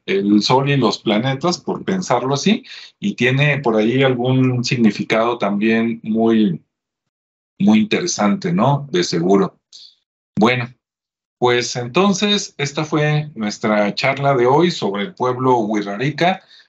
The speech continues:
o, este, los huichores. La siguiente vez que veas un huichol, mejor dile Huirrárica, ¿verdad? O pregúntale cómo se llama, este,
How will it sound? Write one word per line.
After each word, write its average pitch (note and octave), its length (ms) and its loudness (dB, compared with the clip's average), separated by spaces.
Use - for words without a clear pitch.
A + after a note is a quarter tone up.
o, C#3 340 2
este, G2 260 -2
los G2 200 -2
huichores. D3 500 0
La A2 100 -6
siguiente A#2+ 400 -6
vez B2+ 200 -2
que A#2 100 0
veas A#2+ 240 2
un B2 180 -2
huichol, A#2 400 2
mejor A2+ 360 2
dile A#2+ 240 4
Huirrárica, G#2+ 800 0
¿verdad? D3 220 0
O D3+ 60 -2
pregúntale A#2 460 -2
cómo A2 180 -2
se F#2+ 160 -2
llama, A#2 380 -2
este, G2 720 -2